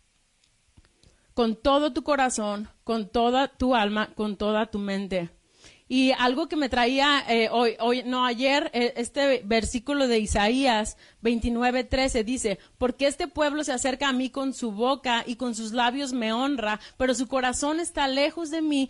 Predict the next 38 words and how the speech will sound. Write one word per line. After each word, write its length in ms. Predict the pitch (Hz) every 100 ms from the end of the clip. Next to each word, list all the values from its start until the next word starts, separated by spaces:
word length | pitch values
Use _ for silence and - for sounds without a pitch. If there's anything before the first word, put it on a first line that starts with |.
| - -
y 120 | 247
su 100 | 254
temor 400 | 247 247 277 330
de 120 | 349
mí 180 | 311 302
no 140 | 285
es 100 | 269
más 200 | 277 285
que 140 | - 294
un 80 |
mandamiento 640 | 302 320 302 285 269 269 269
de 200 | 254 254
hombres 540 | 262 302 294 254 240 - - -
que 140 | 269
les 240 | 269 254 -
ha 180 | 254 262
sido 300 | - 269 262
enseñado". 680 | 262 247 240 233 233 220 208 -
Eso 180 | 262 302
es 40 |
a 80 | 381
lo 120 | 311
que 60 | 294
me 120 | 269
refiero, 500 | 254 233 - 277 294
que 80 | 269
he 40 |
sentido 380 | 269 277 269 269
muy 320 | 262 269 277
fuerte 500 | 277 - 277 285 -
en 100 | 240
esta, 280 | 233 262 240 -
en 160 | 233
esta 180 | 240 294
temporada 540 | 285 240 220 240 262
como 160 | 262 247
perspectiva 680 | 226 220 - 196 254 254 262
profética. 720 | 226 208 247 247 247 214